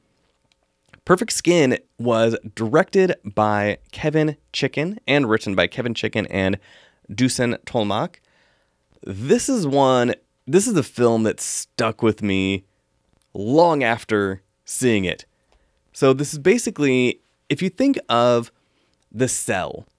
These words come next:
with Jennifer Lopez and Vincent D'Onofrio, stick with me,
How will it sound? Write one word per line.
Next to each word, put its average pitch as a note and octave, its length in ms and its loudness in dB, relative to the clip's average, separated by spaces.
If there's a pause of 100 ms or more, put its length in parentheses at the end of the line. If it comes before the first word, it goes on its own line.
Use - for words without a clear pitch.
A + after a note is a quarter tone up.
(300)
with A2 480 2
Jennifer C3+ 300 0
Lopez A2 680 4 (560)
and G#2+ 200 2
Vincent B2 260 0
D'Onofrio, G#2 680 4
stick - 280 -6
with G#2 180 0
me, A2 200 -2